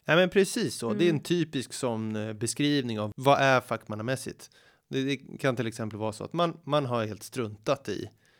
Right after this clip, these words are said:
Speaker 1: de anvisningar som krävs för den här
Speaker 2: Mm.
Speaker 1: produkten som man applicerat.
Speaker 2: Mm.
Speaker 1: Sen så är även tjänsten felaktig om näringsidkaren inte uppfyllt sin omsorgs- eller samrådsplikt.
Speaker 2: Mm.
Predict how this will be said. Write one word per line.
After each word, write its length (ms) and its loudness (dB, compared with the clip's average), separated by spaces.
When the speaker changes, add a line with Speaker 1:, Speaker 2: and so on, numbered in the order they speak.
Speaker 1:
de 160 -2
anvisningar 640 -4
som 160 -12
krävs 340 -4
för 100 -12
den 120 -4
här 60 0
Speaker 2:
Mm. 100 0
Speaker 1:
produkten 400 -4
som 160 -10
man 120 -8
applicerat. 720 -10
Speaker 2:
Mm. 300 -6
Speaker 1:
Sen 360 2
så 300 4
är 140 6
även 420 4
tjänsten 1080 -2
felaktig 520 2
om 120 -2
näringsidkaren 680 0
inte 340 0
uppfyllt 440 -4
sin 260 -4
omsorgs- 720 -4
eller 220 -6
samrådsplikt. 1160 -8
Speaker 2:
Mm. 260 -4